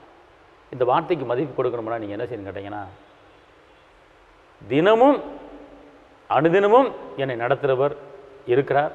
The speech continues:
அவர் பார்த்துக்கொள்வார். "யெகோவா ஈரே, எல்லாம் பார்த்துக்கொள்வார்" அப்படிங்கிற நினைப்பு நம்மளுக்கு வரணுங்க. இந்த நினைப்பு இருந்துச்சுன்னா, நாளைக்கு என்ன செய்ய,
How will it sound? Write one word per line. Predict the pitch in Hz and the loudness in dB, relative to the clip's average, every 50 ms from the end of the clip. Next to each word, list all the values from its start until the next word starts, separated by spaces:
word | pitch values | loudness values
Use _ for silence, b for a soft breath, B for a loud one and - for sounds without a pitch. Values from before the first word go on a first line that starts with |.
| - - | -10 -14
அவர் | 107 101 110 113 | -10 -8 -6 -4
பார்த்துக்கொள்வார். | 101 107 104 107 - 117 110 104 98 90 87 - - | -4 -4 -4 -4 -6 -10 -10 -8 -8 -10 -10 -10 -4
"யெகோவா | - 120 131 147 165 165 165 | -2 2 4 6 6 6 6
ஈரே, | 170 196 214 220 226 247 254 220 160 - - - - - - - - - - - - | 6 8 8 10 10 8 8 6 4 0 -6 -10 -12 -12 -12 -14 -16 -16 -18 -10 -6
எல்லாம் | 139 139 156 180 180 156 135 | -2 0 2 2 2 4 4
பார்த்துக்கொள்வார்" | 139 156 151 - 165 143 147 143 143 143 143 139 - - - - - - - - - | 2 2 2 2 0 2 2 4 6 6 6 4 2 -2 -8 -14 -16 -18 -18 -10 -8
அப்படிங்கிற | - 110 110 120 123 113 | -6 -6 -4 -2 -4 -2
நினைப்பு | 107 117 123 147 131 143 | -2 -2 -2 -2 -2 -4
நம்மளுக்கு | 127 110 104 104 92 101 95 | -4 -4 -4 -6 -6 -8 -8
வரணுங்க. | 95 101 101 101 92 90 87 - - - - - - - - - - - _ _ _ _ _ _ _ _ _ - - - _ _ _ - _ _ - - | -10 -10 -12 -14 -14 -16 -18 -20 -20 -20 -20 -20 -20 -20 -20 -20 -20 -20 _ _ _ _ _ _ _ _ _ -20 -20 -20 _ _ _ -20 _ _ -14 -2
இந்த | 160 165 175 | 2 4 6
நினைப்பு | 185 233 277 285 285 262 247 | 6 8 8 8 8 6 4
இருந்துச்சுன்னா, | 240 233 196 170 196 185 180 185 190 190 - - - - - - - - - - - - - - - | 4 4 4 4 4 6 6 6 4 2 0 -6 -10 -14 -16 -18 -20 -20 -20 -20 -20 -20 -20 -10 -4
நாளைக்கு | - 127 143 151 135 139 | 0 2 2 4 4 2
என்ன | 139 139 131 | 2 2 2
செய்ய, | 139 135 127 135 135 135 131 | 2 4 4 4 2 2 0